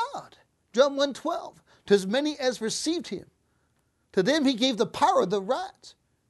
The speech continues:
to become children of the living God." And the Holy Spirit.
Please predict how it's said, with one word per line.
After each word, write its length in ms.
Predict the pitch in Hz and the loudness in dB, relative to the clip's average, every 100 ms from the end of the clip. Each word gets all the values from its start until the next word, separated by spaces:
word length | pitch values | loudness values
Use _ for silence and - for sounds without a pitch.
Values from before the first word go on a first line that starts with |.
| - | -8
to 80 | 175 | -4
become 320 | 190 202 196 | 0 0 0
children 540 | - 330 370 - 175 | -4 -4 -4 -8 -10
of 160 | 202 196 | -8 -6
the 80 | 165 | -4
living 380 | 185 202 220 | -2 -2 -6
God." 140 | 190 160 - _ _ _ _ _ _ _ _ _ _ _ _ _ _ - _ | -14 -18 -20 _ _ _ _ _ _ _ _ _ _ _ _ _ _ -20 _
And 140 | 240 220 | -4 -4
the 60 | |
Holy 340 | 190 - 294 320 | -6 -8 -8 -6
Spirit. 680 | - - 415 403 - _ | -6 -8 -14 -20 -20 _